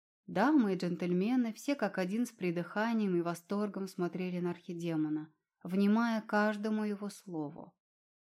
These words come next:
Алина с удивлением отметила, это слепое поклонение раздражает ректора.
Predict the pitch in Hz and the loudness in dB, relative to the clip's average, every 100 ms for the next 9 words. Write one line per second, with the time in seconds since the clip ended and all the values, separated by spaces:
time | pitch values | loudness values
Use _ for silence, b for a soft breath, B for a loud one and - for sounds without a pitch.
0 | _ _ _ - 190 208 233 226 - 202 | _ _ _ -2 2 4 2 2 -2 -2
1 | 202 208 214 214 208 208 208 196 160 170 | 0 2 4 4 2 2 2 2 0 -4
2 | 156 151 - _ _ - 185 190 - 208 | -8 -8 -12 _ _ -8 -4 -4 -2 -4
3 | 208 226 214 208 185 190 190 208 233 220 | 0 0 2 -2 -2 0 2 2 2 2
4 | 214 202 214 220 233 196 165 160 156 - | -2 -2 -2 0 0 0 0 -2 -4 -6
5 | 160 151 | -8 -8